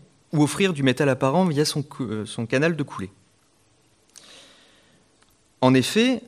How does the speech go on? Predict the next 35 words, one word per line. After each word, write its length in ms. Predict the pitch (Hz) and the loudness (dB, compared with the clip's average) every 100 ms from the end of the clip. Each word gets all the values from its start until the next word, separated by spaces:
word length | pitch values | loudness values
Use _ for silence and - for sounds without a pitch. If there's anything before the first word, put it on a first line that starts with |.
| - | -10
de 160 | 131 147 | 0 4
nombreuses 400 | 170 165 196 143 | 4 4 2 2
autres 220 | 127 139 | -2 -6
piles, 320 | - 233 262 | -2 0 2
dans 200 | 147 123 | 2 4
un 20 | |
état 240 | 123 117 123 | 4 2 -2
plus 200 | - 175 | -2 -2
partiel, 520 | 139 - - 220 247 233 - - _ | -2 -2 0 2 2 -4 -12 -20 _
renferment 540 | 113 131 - 202 202 143 | 0 0 2 2 2 0
encore 240 | 139 165 | -2 0
des 100 | 156 | 0
monnaies, 280 | 139 107 98 - _ _ _ _ _ - | 0 -2 -6 -16 _ _ _ _ _ -2
entières 520 | 123 - 127 170 175 - | -2 0 0 0 -6 -4
ou 160 | 151 | -4
partiellement, 680 | - 156 131 - 123 117 143 - - - _ _ 123 | 0 0 0 -2 -2 -2 -4 -10 -20 -20 _ _ -4
euh, 140 | 113 | -4
coulées. 320 | 107 113 95 _ _ _ _ _ _ _ _ _ _ - - - _ - | -4 -8 -10 _ _ _ _ _ _ _ _ _ _ -20 -20 -20 _ -4
Dans 160 | 143 180 | 4 6
le 80 | 170 | 6
premier 320 | - 135 135 | 4 2 2
cas, 320 | - 247 285 - - - | 2 2 0 -14 -20 -16
cela 300 | - 165 151 | -4 2 4
indique 400 | 156 151 202 - - - - | 4 2 -2 -6 -14 -14 -2
que 80 | 147 | 0
les 120 | 131 | 0
faux 180 | - 147 | 0 0
monnayeurs, 640 | 120 117 147 226 247 220 - - | 2 0 0 0 -2 -4 -10 -8
donc 160 | 123 120 | -6 0
sachant 480 | 165 143 - 170 | 2 2 0 -4
que 140 | 151 139 | -2 -4
l'opération 480 | 131 123 123 - 143 | -2 -2 -2 -4 -6
s'était 260 | - 113 | -6 -2
mal 300 | 113 139 196 | 4 4 4
déroulée, 440 | 135 113 113 165 | 2 2 0 -2